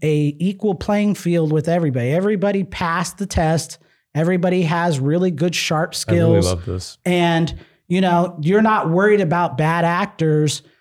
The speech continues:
Speaker 1: who are, like, mouthing off to clients or making you look bad on social media, stuff like that, right? But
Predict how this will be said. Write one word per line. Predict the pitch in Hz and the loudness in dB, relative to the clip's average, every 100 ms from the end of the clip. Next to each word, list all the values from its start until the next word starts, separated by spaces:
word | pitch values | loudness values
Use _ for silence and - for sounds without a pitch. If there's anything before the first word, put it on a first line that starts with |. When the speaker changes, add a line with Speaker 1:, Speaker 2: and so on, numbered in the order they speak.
| _ | _
Speaker 1:
who | - 190 180 170 165 156 - _ _ - | -2 2 4 4 0 -4 -12 _ _ -2
are, | 170 165 151 | 0 2 2
like, | 151 143 131 - 147 | 2 0 -2 -4 -2
mouthing | 151 165 170 190 170 | 0 0 -2 0 2
off | 165 175 - | 2 0 0
to | 165 | -2
clients | 175 170 170 170 160 | 0 2 2 0 0
or | 143 | 0
making | 143 160 170 | 0 2 2
you | 160 | 2
look | 156 165 - | 2 0 0
bad | 165 165 | 0 2
on | 160 | 0
social | - 156 143 151 | 2 0 2 2
media, | 156 165 170 165 | 2 2 2 0
stuff | - 139 - | 0 -2 0
like | 143 - | -2 0
that, | 160 110 131 | -2 -2 -2
right? | 143 156 156 - _ _ _ _ | 0 -2 -6 -20 _ _ _ _
But | 180 170 165 - | 2 2 2 -4